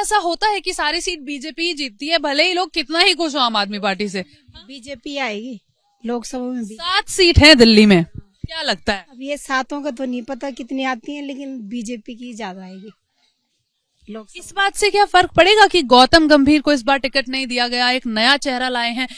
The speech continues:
Speaker 1: इससे पॉजिटिव असर होगा, नेगेटिव असर होगा?
Speaker 2: हाँ, होगा। बहुत सारे कार्यकर्ता होते हैं जो काम करते हैं जमीन पे, उनको नहीं मिलती है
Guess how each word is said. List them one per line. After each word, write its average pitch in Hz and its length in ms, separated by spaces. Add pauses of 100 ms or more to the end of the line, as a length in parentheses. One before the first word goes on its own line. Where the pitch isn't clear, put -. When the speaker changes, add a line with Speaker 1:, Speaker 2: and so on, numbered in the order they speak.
(140)
Speaker 1:
इससे 381 380
पॉजिटिव 302 460
असर 392 220
होगा, 349 320
नेगेटिव 339 400
असर 233 200
होगा? 240 160
Speaker 2:
हाँ, 285 140
होगा। 269 420 (280)
बहुत 247 200
सारे 254 280 (100)
कार्यकर्ता 247 540
होते 226 320
हैं 240 360
जो 220 200
काम 226 260
करते 214 280
हैं 233 120
जमीन 214 400
पे, 226 140 (360)
उनको 240 280
नहीं 240 160
मिलती 214 400
है 214 160